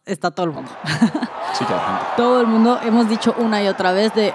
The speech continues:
Speaker 1: la sorpresa que tenemos cada mes sobre la cantidad de suscriptores que tienen, y pues acaban de decir que el tres de agosto, para el tres de agosto tuvieron seis punto cinco millones de suscriptores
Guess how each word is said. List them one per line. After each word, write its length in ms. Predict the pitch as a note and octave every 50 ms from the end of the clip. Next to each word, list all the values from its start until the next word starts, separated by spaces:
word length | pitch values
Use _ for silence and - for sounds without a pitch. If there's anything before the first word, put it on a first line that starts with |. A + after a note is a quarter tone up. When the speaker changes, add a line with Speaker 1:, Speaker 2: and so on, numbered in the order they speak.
| -
Speaker 1:
la 160 | F#3 F3 E3+ E3+
sorpresa 500 | F#3+ F#3 F3+ E3 - G3+ G3+ F#3+ A3 A3
que 140 | - F#3+
tenemos 500 | E3+ - E3 D#3+ F3 F3+ F#3 F#3 F#3 -
cada 320 | - - G3 F#3+ G3 G3+ G3
mes 240 | F#3 F#3 F#3 F#3 -
sobre 260 | - F#3+ F3+ F3 D#3+
la 140 | D3 D3 D3+
cantidad 300 | - D#3 D#3 - G3 G#3+
de 20 |
suscriptores 760 | - - F3+ - - D#3+ D3+ - - - F3+ F#3 F#3+ G3 -
que 120 | - E3+ D#3+
tienen, 480 | - - F3 E3+ E3+ F3+ F#3 G3+ G#3 -
y 180 | - F3 E3+
pues 260 | D#3+ - E3+ E3+ D#3+ -
acaban 360 | F3+ F3+ - G3 G3+ G#3 G3+
de 80 | F#3 D#3+
decir 200 | - - E3+ -
que 100 | F#3+ F3+ - -
el 560 | - F3 E3 D#3+ D#3+ D#3 D#3 D3+ C3 - - _
tres 280 | - G#3+ A3+ A#3 B3+ A#3
de 60 | A3+
agosto, 600 | G#3 F#3+ G3+ G3 - - - G#3 G#3 F#3+ - - _
para 160 | - G3+ F3+
el 100 | E3+ F#3
tres 140 | - C#4+ D#4
de 80 | D4+ C4+
agosto 240 | A#3+ A#3 A3 A#3
tuvieron 200 | G#3 G#3+ G3 F#3+
seis 240 | - - A#3 A#3+ A#3+
punto 280 | - - A#3+ A3 - G3+
cinco 360 | - G#3+ G3 - F#3+ F#3 - E3
millones 560 | F#3+ G3+ A3 G#3 G3 A3+ A3+ A3 A3 A#3 G#3+
de 100 | F#3+ G3
suscriptores 760 | D#3+ - F#3 - - G3+ F3 - - F#3 F3+ F3 F3 F3 -